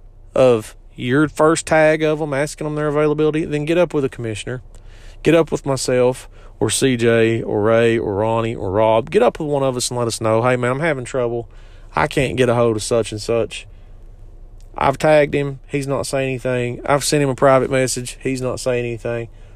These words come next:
Let us know, because we can't just hand out force wins because you wait till the last day of the advance and tag somebody and say, "Oh, well, I'm the only one that made any effort."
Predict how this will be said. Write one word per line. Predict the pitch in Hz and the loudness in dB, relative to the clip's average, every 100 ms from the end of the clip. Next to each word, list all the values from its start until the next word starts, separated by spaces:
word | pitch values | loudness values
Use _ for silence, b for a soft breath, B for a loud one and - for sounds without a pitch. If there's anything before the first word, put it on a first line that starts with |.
| b | b
Let | - 269 | 2 2
us | - | 2
know, | 240 208 104 101 b b b b | 0 0 0 -6 b b b b
because | - 214 202 - - | 0 2 2 0 -2
we | 190 | 0
can't | - 208 - | 2 0 2
just | 175 | 0
hand | 175 170 | 2 4
out | 160 139 | 4 2
force | 151 147 135 | 2 0 0
wins | 127 123 120 117 | -2 -4 -4 -4
because | 117 131 120 117 - | -4 0 0 -2 -4
you | - 131 | -6 0
wait | 123 120 | 2 2
till | - 113 | 0 0
the | |
last | 113 117 110 - | 2 2 2 2
day | 113 | 2
of | 107 | 2
the | 113 | 0
advance | 110 117 113 104 | 0 -2 -2 -4
and | 107 | -4
tag | 120 113 107 | 0 0 0
somebody | 107 104 104 104 | -4 -2 0 0
and | 107 | -2
say, | 107 113 | 0 2
"Oh, | 101 120 | 4 4
well, | 120 | 2
I'm | 117 117 | 0 0
the | |
only | 113 117 | -2 0
one | 110 113 | -2 -2
that | |
made | 113 107 | -2 -2
any | 104 104 | -2 -4
effort." | 107 95 - | -2 -4 -6